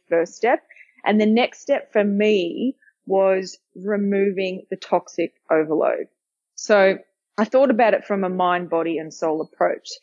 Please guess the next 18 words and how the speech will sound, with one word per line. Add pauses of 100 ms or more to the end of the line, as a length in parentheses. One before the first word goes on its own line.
(120)
It
wasn't
just, (360)
"I've
got
to
start
eating
right.
I've
got
to
eat
a
good
balance
of
carbohydrates,